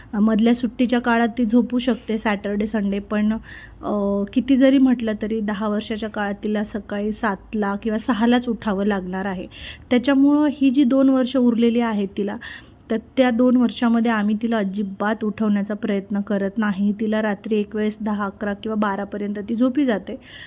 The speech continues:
सकाळी मात्र तिला दहा वाजेपर्यंत आम्ही उठू देत नाही. बऱ्याच वेळा आम्ही कूलरचा आवाज करतो जोरात, म्हणजे कूलर लावतो, त्या आवाजात ती झोपते आणि तिची झोप खूप छोटी असते, म्हणजे लगेचच काही आवाज आला, काही, अ,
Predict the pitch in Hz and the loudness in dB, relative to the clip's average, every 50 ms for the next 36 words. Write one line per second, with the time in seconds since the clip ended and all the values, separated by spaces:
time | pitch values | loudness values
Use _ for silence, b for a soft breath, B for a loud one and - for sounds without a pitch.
0 | B B B B - - 233 220 - - 269 277 302 285 269 240 247 247 233 240 | B B B B -4 -4 -4 -2 0 2 2 4 4 4 4 2 2 0 0 -2
1 | 240 233 220 226 226 220 214 202 196 208 208 202 202 202 208 202 202 220 196 202 | 0 -2 -2 -2 -2 -2 -2 -2 0 0 0 0 -2 -2 -4 -4 -6 -6 -4 -4
2 | 202 208 196 196 208 - - 226 208 - - 233 220 220 196 208 - 196 190 202 | -4 -2 -2 -2 -2 -2 -2 -4 -2 -2 -2 0 0 0 0 0 -4 -4 -4 -2
3 | 214 208 196 208 208 214 220 214 233 220 226 226 226 226 226 226 - 247 226 220 | -2 -2 0 0 0 -2 -2 -2 -2 -2 0 0 0 0 -2 0 0 0 2 2
4 | 214 220 214 - 247 226 214 202 208 208 208 - - 226 208 208 - 220 208 214 | 2 0 -2 -2 -2 -2 0 0 -2 -2 -4 -4 -4 -4 -4 -4 -4 -4 -2 -2
5 | 202 196 202 196 202 208 202 202 214 208 247 233 220 220 226 233 240 240 220 196 | -2 -2 -2 -4 -4 -4 -4 -2 -2 -2 0 0 2 2 2 2 2 2 2 0
6 | 185 190 196 202 240 B B B B B B B - - 285 294 294 285 277 269 | -2 -4 -6 -8 -8 B B B B B B B 0 2 4 4 4 4 2 2
7 | 254 262 262 262 262 277 254 214 208 226 208 - - - - 196 214 202 B B | 2 2 0 0 -2 -4 -2 0 0 -2 -2 -2 -6 -6 -6 -6 -6 -8 B B
8 | B B B B - 196 202 196 202 202 202 202 202 240 233 - - 269 240 233 | B B B B -4 0 2 4 4 4 2 2 2 0 0 0 0 0 2 2
9 | 262 262 240 247 - 285 262 254 - - - 233 220 208 - 262 262 240 220 214 | 2 2 2 0 0 -2 -2 -2 -4 -4 -2 0 0 0 0 0 2 0 0 -2
10 | - - 214 208 208 214 - - 214 214 208 208 196 220 220 214 220 214 214 208 | -6 -8 -8 -8 -8 -8 -10 -6 -4 -2 -2 0 0 0 -2 0 0 0 0 0
11 | 233 220 226 240 240 - - 247 226 233 220 214 202 208 208 208 214 208 214 208 | 0 0 0 -2 -6 -4 -2 0 2 2 2 0 0 0 0 0 0 0 0 0
12 | 208 202 208 208 208 208 214 220 226 320 - | -2 -2 -2 -2 -2 0 0 -2 -2 -4 -6